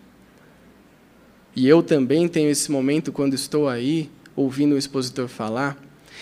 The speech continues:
é para que nós tenhamos coragem, é para que nós tenhamos ânimo de levar essas palavras, esses ensinamentos para a nossa vida.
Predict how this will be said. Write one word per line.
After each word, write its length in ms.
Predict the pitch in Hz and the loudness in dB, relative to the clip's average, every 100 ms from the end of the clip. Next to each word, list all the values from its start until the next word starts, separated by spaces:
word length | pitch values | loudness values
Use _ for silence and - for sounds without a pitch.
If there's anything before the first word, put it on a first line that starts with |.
| - | 2
é 100 | 185 | 4
para 160 | 196 214 | 6 4
que 160 | 214 | 6
nós 200 | 214 226 | 6 6
tenhamos 460 | - 233 240 240 - | 6 6 6 4 -2
coragem, 880 | - 233 196 208 202 160 147 117 - - - - | 8 8 10 8 6 2 -2 -4 -8 -20 -12 2
é 80 | 160 | 6
para 180 | 196 | 8
que 100 | 196 | 6
nós 220 | 208 220 214 | 6 4 6
tenhamos 640 | 214 220 226 226 - - - | 4 6 4 2 0 -6 4
ânimo 640 | 233 269 214 156 123 92 - - - - - - - | 8 8 8 6 4 -2 -10 -20 -20 -20 -20 -20 -12
de 180 | 135 180 | 4 8
levar 560 | 180 175 127 160 185 180 | 8 8 4 4 6 6
essas 260 | 175 170 | 2 -4
palavras, 720 | - 160 156 185 208 196 202 196 | 0 2 6 8 6 6 4 4
esses 300 | 185 - 175 | 2 0 0
ensinamentos 680 | 170 - 180 160 170 175 | 0 0 0 2 2 0
para 160 | - 170 | 0 0
a 20 | |
nossa 340 | 165 165 180 151 | 2 2 0 0
vida. 480 | 135 151 127 101 | 2 0 2 -2